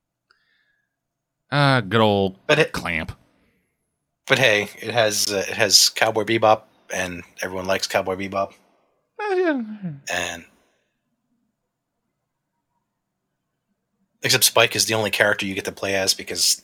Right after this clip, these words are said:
Speaker 2: uh, nobody else ha-, pilots anything with any guns.
Speaker 1: Yeah, nat-, naturally. Like,
Speaker 2: Like, like, the Bebop is the, the Bebop shows up on a map, and then, like, they park somewhere. There's like, "We can't have, we can't have this thing f-,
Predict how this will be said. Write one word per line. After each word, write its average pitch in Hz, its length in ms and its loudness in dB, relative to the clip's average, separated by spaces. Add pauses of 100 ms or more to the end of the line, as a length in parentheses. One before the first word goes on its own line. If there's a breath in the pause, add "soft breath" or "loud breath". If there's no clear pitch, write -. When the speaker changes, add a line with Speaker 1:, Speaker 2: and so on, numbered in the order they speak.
(140)
Speaker 2:
uh, - 140 -8 (100)
nobody 98 300 -4
else 95 180 4
ha-, 101 180 2
pilots 98 320 2
anything 95 280 -2
with 92 120 -6
any 98 140 -6
guns. 92 480 -2 (600)
Speaker 1:
Yeah, 107 180 4 (280)
nat-, 90 240 -2 (100)
naturally. 76 440 -6
Like, 73 140 -12 (680 soft breath)
Speaker 2:
Like, 131 260 0
like, 135 240 4
the 139 80 2
Bebop 139 380 6
is 117 100 2
the, 131 140 4
the 123 120 0
Bebop 147 260 6
shows 139 200 6
up 139 140 4
on 127 100 6
a 113 60 4
map, 123 300 6
and 107 100 2
then, 110 80 2
like, 107 160 4
they 107 100 4
park 120 320 4
somewhere. 120 280 2
There's 104 140 -2
like, 98 160 0
"We 131 120 -6
can't 101 180 2
have, - 220 -12 (360 loud breath)
we 139 80 0
can't 135 140 2
have 113 80 2
this 107 160 4
thing 101 160 0
f-, - 240 -8